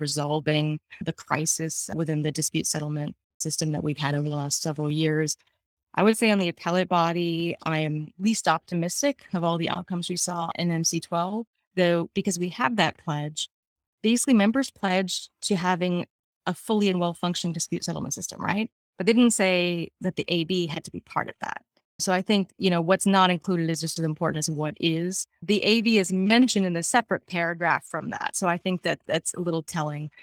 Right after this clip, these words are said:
about some of the differences of opinion on where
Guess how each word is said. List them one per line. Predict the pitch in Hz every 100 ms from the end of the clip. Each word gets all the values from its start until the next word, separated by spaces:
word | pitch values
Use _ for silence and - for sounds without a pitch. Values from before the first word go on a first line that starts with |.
| -
about | 160 160 -
some | - 170
of | 160 147
the | 175
differences | 190 196 196 185 - 170 165
of | 156
opinion | - 180 165 160 151 151 -
on | 170 160
where | 151 160